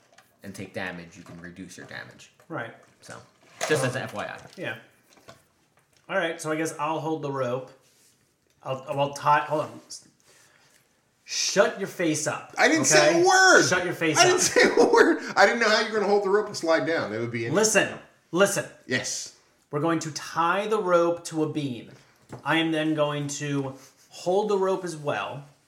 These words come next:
Speaker 2: You and Dixie are both going to slide down with me holding it, and then I will be the last to go in hopes that I don't take the beam down.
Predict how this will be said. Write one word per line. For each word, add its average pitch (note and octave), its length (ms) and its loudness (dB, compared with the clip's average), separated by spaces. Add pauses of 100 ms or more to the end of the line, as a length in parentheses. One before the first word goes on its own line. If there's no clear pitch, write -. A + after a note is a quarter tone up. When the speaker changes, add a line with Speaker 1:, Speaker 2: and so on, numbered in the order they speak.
(420)
Speaker 2:
You F3 640 0 (260)
and D3 200 -6
Dixie D3 520 -6
are C3+ 120 -10
both D3+ 240 -2
going D#3+ 160 -4
to D3+ 100 -12
slide D3 560 -6
down F3 480 -4 (520)
with D3 180 -6
me D3 140 -2
holding D#3+ 420 -6
it, A#2+ 180 -10 (320)
and C#3 160 -4
then C3 240 -4
I D3 180 -2
will F3 140 -4
be E3+ 120 0
the D#3+ 80 -6
last C#3 420 -6
to E3 80 -12
go B2 640 -4 (500)
in C#3 120 -4
hopes C#3+ 260 -4
that C3+ 260 -6
I D3 140 0
don't D3 180 -4
take C#3 180 -12
the C3+ 60 -10
beam A#2+ 240 -12
down. G2+ 160 -18